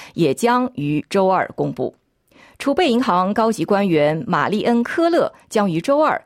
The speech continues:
在澳大利亚商业经济学家年度预测会议上发表讲话。储备银行官员的公开讲话将受到密切关注，以了解他们对经济的评估以及可能的利率轨迹。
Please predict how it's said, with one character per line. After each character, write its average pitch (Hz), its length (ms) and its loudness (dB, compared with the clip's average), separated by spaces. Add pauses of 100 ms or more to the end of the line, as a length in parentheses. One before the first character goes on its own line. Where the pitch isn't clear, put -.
在 170 260 2
澳 190 140 2
大 180 140 0
利 175 80 -2
亚 160 180 2
商 285 320 0
业 247 220 2
经 240 200 0
济 220 140 0
学 165 180 0
家 185 260 0
年 180 280 0
度 254 220 2
预 269 160 0
测 185 200 0
会 175 200 0
议 143 40 -2
上 135 300 -2
发 170 180 -2
表 143 160 0
讲 151 220 -2
话。 175 260 -2 (720)
储 240 160 0
备 269 160 4
银 226 160 0
行 202 240 0
官 240 200 2
员 170 180 2
的 160 140 2
公 294 240 2
开 262 200 0
讲 180 220 -2
话 160 240 -2 (160)
将 190 240 0
受 190 180 0
到 156 200 0
密 277 240 0
切 143 200 -2
关 160 220 -2
注， 165 260 -4 (200)
以 214 160 2
了 233 200 2
解 165 240 0 (140)
他 - 140 -4
们 170 100 0
对 151 180 2
经 269 300 0
济 262 180 0
的 135 100 -2
评 156 280 -4
估 269 260 0 (180)
以 170 120 -4
及 156 320 -4
可 151 320 -2
能 147 220 -2
的 208 200 -2 (120)
利 190 240 -4
率 127 180 -4
轨 104 220 -8
迹。 - 280 -10